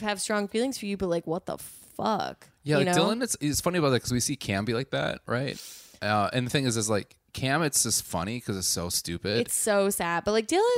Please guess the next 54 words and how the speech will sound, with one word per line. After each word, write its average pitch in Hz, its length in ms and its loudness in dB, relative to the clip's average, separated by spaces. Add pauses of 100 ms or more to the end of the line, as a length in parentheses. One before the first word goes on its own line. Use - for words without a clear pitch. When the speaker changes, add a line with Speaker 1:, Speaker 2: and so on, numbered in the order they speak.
Speaker 1:
like, 339 160 6
Speaker 2:
But - 40 -2
Speaker 1:
I - 20 0
Speaker 2:
Dylan, 185 320 4
it's 110 100 0
sad. 123 420 2 (400)
Speaker 1:
No, 370 240 -2 (640)
here's 349 240 0
the - 60 -4
Speaker 2:
'Cause - 40 4
you 139 40 -2
Speaker 1:
thing. 370 100 0
Speaker 2:
kinda 151 100 6
Speaker 1:
It's - 120 2
like, 370 60 8
Speaker 2:
feel - 80 8
for 95 220 2
him 82 80 -2
a - 40 -4
Speaker 1:
well, 349 100 6
Speaker 2:
little - 160 0
bit. 359 80 2
Speaker 1:
Cam 392 140 2
is 453 140 4
creepy 262 540 -2
and 240 100 -8
Dylan's 392 340 2
not 370 200 -2
creepy. 180 600 -4 (240)
Speaker 2:
Right. 90 300 2
Speaker 1:
There's, 311 200 2
like, 403 100 2
a 370 80 4
spectrum 180 680 -2
that 170 200 -2
I 190 80 2
feel 214 160 -2
like 208 120 -2
a 202 40 0
lot 180 160 0
of 185 60 -2
these 190 160 -2
guys 170 200 -4
are 165 60 -2
on. 165 100 -2
But, 170 120 -4
like, 190 180 -4
Speaker 2:
Right. 220 100 4
Speaker 1:
Dylan, 330 320 2 (360)
I 240 120 4
could 254 320 2
see 214 440 0
my, 185 380 -2
like, 202 200 0